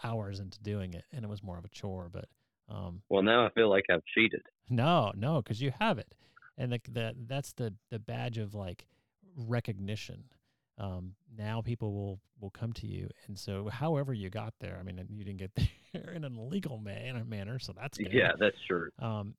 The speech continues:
Speaker 2: That's
Speaker 1: you,
Speaker 2: true.
Speaker 1: you have it, so be thankful. Absolutely be thankful, because that's gonna be one of the things that people look for right away, and, uh, that's why I brought it up. It's like, "Oh, Spotify verified. Congratulations." So own it.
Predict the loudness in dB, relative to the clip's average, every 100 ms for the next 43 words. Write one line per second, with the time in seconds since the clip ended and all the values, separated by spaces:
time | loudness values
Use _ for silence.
0 | -2 0 2 0 -2 0 0 -4 -6 -8
1 | -6 -6 -6 -8 -8 -12 -18 _ -12 -8
2 | -6 -6 -8 -10 -12 -12 -12 -10 -8 -8
3 | -10 -10 -8 -8 -10 -8 -6 -6 -8 -10
4 | -10 -10 -10 -12 -10 -12 -10 -8 -8 -8
5 | -14 _ -12 -8 -6 -6 -6 -8 _ _
6 | _ _ -12 -10 -10 -10 -12 _ _ _
7 | _ -10 -6 -6 -4 -6 -6 -6 -8 -10
8 | -14 -6 -6 -6 -10 -14 -16 -10 -8 -6
9 | -8 -10 -16 -14 -12 -8 -8 -10 -12 -12
10 | -14 -16 -20 _ _ _ _ _ -8 2
11 | 6 6 2